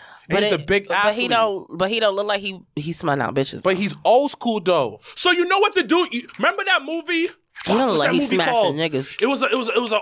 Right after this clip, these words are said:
Speaker 2: What,
Speaker 3: it was a
Speaker 2: Boomerang?
Speaker 3: No, the, with the black dude, he had, he had, he had, he had the perm. He was wearing all black. He was like, he was in, it was based in Atlanta. What's this movie
Speaker 2: Mm-hmm.
Speaker 3: called?
Speaker 2: Who's the
Speaker 3: Fuck.
Speaker 2: actor?
Speaker 3: Whatever.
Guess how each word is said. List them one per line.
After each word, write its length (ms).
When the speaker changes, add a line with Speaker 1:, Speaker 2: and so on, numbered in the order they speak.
Speaker 2:
What, 180
Speaker 3:
it 40
was 100
a 80
Speaker 2:
Boomerang? 380
Speaker 3:
No, 320
the, 200
with 120
the 80
black 360
dude, 220
he 60
had, 100
he 60
had, 100
he 60
had, 220
he 40
had 120
the 80
perm. 440
He 60
was 100
wearing 180
all 180
black. 300
He 40
was 80
like, 180
he 80
was 100
in, 100
it 100
was 120
based 220
in 60
Atlanta. 520
What's 180
this 140
movie 240
Speaker 2:
Mm-hmm. 80
Speaker 3:
called? 540
Speaker 2:
Who's 180
the 60
Speaker 3:
Fuck. 100
Speaker 2:
actor? 360
Speaker 3:
Whatever. 500